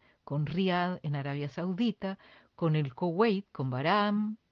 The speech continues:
Bahrain, con el Qatar, con los Emiratos Árabes Unidos. Nos encontramos con todos esos lugares donde, ¿qué es lo que hay? El petróleo,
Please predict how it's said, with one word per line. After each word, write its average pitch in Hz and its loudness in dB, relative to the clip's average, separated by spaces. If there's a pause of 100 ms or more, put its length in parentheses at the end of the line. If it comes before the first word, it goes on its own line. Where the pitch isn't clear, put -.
(160)
Bahrain, 214 4
con 147 -2
el 147 -4
Qatar, 196 2
con 170 -4
los 160 -2
Emiratos 160 -2 (340)
Árabes 160 0
Unidos. 202 4 (260)
Nos 208 8
encontramos 233 4
con 175 0
todos 254 -2
esos 277 -4
lugares 208 -2 (340)
donde, 202 2
¿qué 240 0
es 240 0
lo 240 0
que 247 0
hay? 175 -4
El 180 -2
petróleo, 214 -2